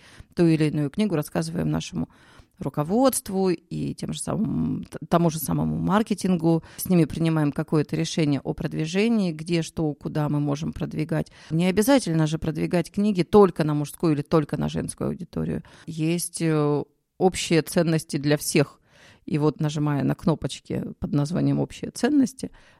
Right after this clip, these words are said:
для мужчин и для женщин, вот там можно, конечно, играть, и не обязательно очень узко сегментировать аудиторию. Можно её сегментировать чуть пошире, например, да,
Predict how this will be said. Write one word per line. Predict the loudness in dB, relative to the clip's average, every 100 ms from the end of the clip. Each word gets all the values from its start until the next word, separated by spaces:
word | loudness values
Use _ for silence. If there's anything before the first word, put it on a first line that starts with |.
| -6
для | 0 2 0 0
мужчин | -2 0 -2
и | 0
для | -4
женщин, | -6 -6 -8 -10 -8
вот | -8 -10 -18 -20
там | -4 2 2
можно, | 2 -2 -4 -6
конечно, | -4 -4 -6 -6 -6
играть, | -2 -2 -2 -2
и | -4 -4 -18 -4
не | 0 0
обязательно | 0 -6 2 2
очень | 2 0 -4
узко | -2 -4 -4 -10
сегментировать | -10 -6 -6 -6 -10 -10 -12 -10
аудиторию. | -12 -12 -10 -8 -8 -4
Можно | -2 -2 -2 0
её | 0 0 -2 -2 -4
сегментировать | -8 -8 -8 -4 -2 -2
чуть | -4 -6
пошире, | -6 -4 -6 -6 -4
например, | -8 -10 -8 -8 -8
да, | -6 -6